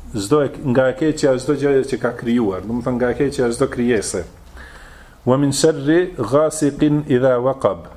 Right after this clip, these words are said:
edhe nga e keqja e natës kur errësohet. Do të thon këto dy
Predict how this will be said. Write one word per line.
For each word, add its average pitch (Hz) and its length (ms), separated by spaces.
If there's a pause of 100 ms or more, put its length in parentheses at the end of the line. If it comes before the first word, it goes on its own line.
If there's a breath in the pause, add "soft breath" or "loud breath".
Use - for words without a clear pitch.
edhe 131 240
nga 127 200
e 120 60
keqja 143 560
e 135 40
natës 131 480
kur 120 180 (160)
errësohet. 98 580 (400 loud breath)
Do 127 60
të 131 80
thon 143 160
këto 165 180 (120)
dy 170 140